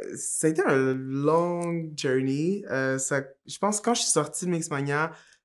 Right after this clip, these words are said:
euh, je venais de faire de la couleur dans mes cheveux. Mes cheveux étaient en train de tomber. J'es-, j'expérimente-,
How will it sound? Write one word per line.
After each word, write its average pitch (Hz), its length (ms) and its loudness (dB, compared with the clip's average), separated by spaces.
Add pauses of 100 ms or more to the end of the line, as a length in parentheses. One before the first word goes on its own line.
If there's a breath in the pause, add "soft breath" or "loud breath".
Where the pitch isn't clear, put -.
(180)
euh, 143 160 2
je 131 100 0
venais 147 140 2
de 147 60 -8
faire 160 160 2
de 156 40 0
la 139 80 0
couleur 139 340 -2
dans 143 100 -2
mes 127 120 -2
cheveux. 127 380 -2
Mes 127 100 -4
cheveux 131 200 -8
étaient 135 100 -8
en 123 80 -6
train 127 180 -10
de 123 80 -10
tomber. 123 580 -4
J'es-, 120 380 -10
j'expérimente-, 123 640 -8